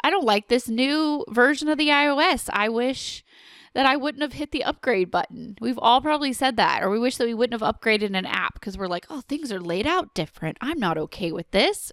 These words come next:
right? Think about that metaphor. And think about the fact that it doesn't mean that the new upgraded version is worse. It means that it's different, and it means that it's unfamiliar, and it means that some people are not gonna like it.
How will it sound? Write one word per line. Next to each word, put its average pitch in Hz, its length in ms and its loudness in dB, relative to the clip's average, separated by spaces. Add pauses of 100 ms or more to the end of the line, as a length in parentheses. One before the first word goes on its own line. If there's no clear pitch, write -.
right? 330 280 0 (880)
Think 330 180 -2
about 381 240 4
that - 180 0
metaphor. 214 580 -6 (1700)
And 262 140 0
think 302 160 0
about 277 300 0
the 254 100 -6
fact 247 460 -2
that 220 360 -4
it 247 60 -14
doesn't 339 320 -4
mean 233 180 -4
that 254 140 -2
the 220 80 0
new 208 320 -2
upgraded 208 480 0
version 196 500 0
is 175 480 0 (120)
worse. 180 760 -2
It 233 80 2
means 233 220 2
that 220 100 4
it's 190 220 -8
different, - 580 -2
and 202 80 0
it 214 80 0
means 208 220 0
that 214 100 4
it's 208 180 -2
unfamiliar, 208 720 0
and 185 140 0
it 196 80 0
means 202 220 -2
that 220 120 -4
some 214 280 2
people 240 280 -2
are 214 180 4
not 220 280 2
gonna 233 160 0
like 240 300 4
it. 208 200 2